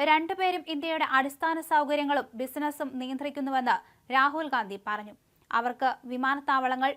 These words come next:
തുറമുഖങ്ങൾ, ടെലികോം എന്നിവയുണ്ട്. ഇപ്പോൾ അവർ റെയിൽവേയിലേക്ക് പോകുന്നു. ഇന്ത്യയുടെ സമ്പത്തിന്റെ കുത്തക അവർക്കാണ്. അവരെക്കുറിച്ച് സംസാരിക്കാൻ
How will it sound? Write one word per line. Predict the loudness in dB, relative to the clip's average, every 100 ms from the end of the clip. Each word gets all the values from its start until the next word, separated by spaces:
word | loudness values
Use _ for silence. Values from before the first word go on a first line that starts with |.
| -4 -4
തുറമുഖങ്ങൾ, | -2 -2 -2 -2 -2 -4 -6
ടെലികോം | -6 -6 -4 -4 -4 -8
എന്നിവയുണ്ട്. | -10 -6 -6 -8 -14 _ _ _ _
ഇപ്പോൾ | -4 2 2 2 2
അവർ | 2 0 -2
റെയിൽവേയിലേക്ക് | -2 0 0 -2 -2 -6 -8
പോകുന്നു. | -10 -10 -14 -20 _ _ _ _
ഇന്ത്യയുടെ | -4 0 2 2 0
സമ്പത്തിന്റെ | -2 -2 -4 -4 -6
കുത്തക | -4 0 0 0 -2
അവർക്കാണ്. | -2 -2 -4 -6 -6 -14 _ 0
അവരെക്കുറിച്ച് | 2 -2 -4 -8 -4
സംസാരിക്കാൻ | -4 0 -2 0 -2